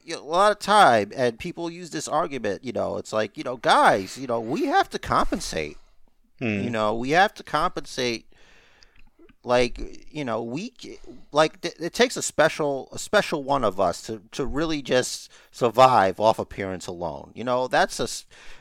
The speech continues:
Speaker 1: you know what I'm saying? It's just a lot easier for women in that respect. That's all I'm saying.
Speaker 2: And in, in general, fame isn't easy, as I
Speaker 1: And,
Speaker 2: understand
Speaker 1: yeah, that's
Speaker 2: it.
Speaker 1: the sa-, like, we have that thing to fall back on, but what,
Speaker 2: Mm-hmm.
Speaker 1: uh, it seems, obviously, she doesn't have that thing to fall back on.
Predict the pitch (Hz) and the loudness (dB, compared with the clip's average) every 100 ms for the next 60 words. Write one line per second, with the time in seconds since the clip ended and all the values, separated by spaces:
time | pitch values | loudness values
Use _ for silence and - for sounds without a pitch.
0 | _ 185 226 254 247 - 226 226 196 - | _ -2 2 4 2 0 0 0 -2 -2
1 | 226 208 165 151 139 123 113 104 101 95 | -4 -2 2 4 4 2 -8 -4 -2 -2
2 | - 95 90 85 82 82 73 69 - - | -4 -6 -6 -8 -12 -12 -14 -16 -18 -20
3 | - - - 139 98 82 - - - 117 | -8 -8 -4 -4 -4 -6 -12 -12 -2 2
4 | 113 160 - 160 - 131 127 107 - 113 | 2 2 0 2 8 8 10 6 6 4
5 | 110 104 98 85 82 76 71 65 - - | 4 2 -2 -4 -6 -8 -8 -10 -12 -4
6 | 87 - 190 170 247 262 190 196 190 - | -2 0 -2 0 4 6 6 2 -2 -4
7 | - - 208 196 220 220 202 214 170 170 | -6 -4 -4 -4 -4 2 2 4 2 0
8 | - 185 214 - 165 160 160 196 214 120 | -2 -6 -6 -2 0 0 0 0 -2 -4
9 | 117 120 123 135 208 202 170 143 143 - | -4 -4 -2 0 0 -4 -6 -4 -4 -4
10 | - 202 202 190 - 147 185 156 151 - | -6 -4 -4 -6 2 6 6 2 -4 -4
11 | 143 147 - 208 320 359 349 349 311 240 | -8 -8 -10 -14 -14 -12 -12 -12 -14 -10
12 | 320 320 277 302 - 285 285 269 - 262 | -8 -6 -6 -8 -8 -10 -10 -10 -12 -10
13 | 196 120 - - 87 85 | -6 -6 -6 -10 -12 -14